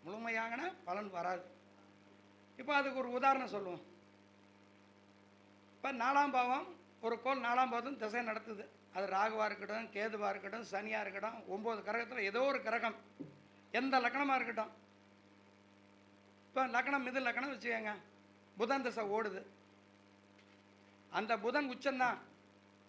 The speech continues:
அப்ப வீடு கட்டலாம். அது எப்படி கட்டுவாரு அப்படின்னு முடிவு பண்றது சாரம். எப்படி பண்றது முடிவு கட்டுறது சாரம் தான்.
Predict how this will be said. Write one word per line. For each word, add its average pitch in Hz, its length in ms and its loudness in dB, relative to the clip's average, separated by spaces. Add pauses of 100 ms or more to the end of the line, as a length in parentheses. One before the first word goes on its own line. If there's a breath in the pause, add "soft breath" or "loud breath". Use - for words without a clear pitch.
(400)
அப்ப 233 200 0
வீடு 277 200 4
கட்டலாம். 240 440 -2 (840)
அது 185 180 -2
எப்படி 233 380 4
கட்டுவாரு 262 500 6 (720)
அப்படின்னு 214 300 -4
முடிவு 254 280 4
பண்றது 254 180 -2
சாரம். 185 800 0 (1040)
எப்படி 240 340 -2
பண்றது 226 240 -2
முடிவு 220 260 -2
கட்டுறது 214 260 -6
சாரம் 165 380 -6
தான். 180 160 -6